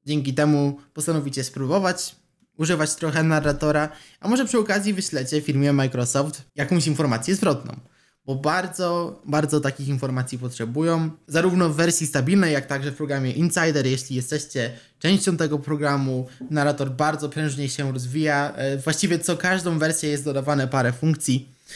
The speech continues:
Ja nawet dzisiaj trochę ten temat przytoczę,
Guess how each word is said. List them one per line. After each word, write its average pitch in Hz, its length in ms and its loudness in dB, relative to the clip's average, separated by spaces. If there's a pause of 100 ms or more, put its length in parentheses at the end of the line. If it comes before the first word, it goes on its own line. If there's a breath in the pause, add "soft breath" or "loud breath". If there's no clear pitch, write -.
(200 loud breath)
Ja 190 280 2
nawet 175 300 0
dzisiaj 196 200 0
trochę 185 300 -2
ten 156 220 -4
temat 160 280 0
przytoczę, 135 560 -2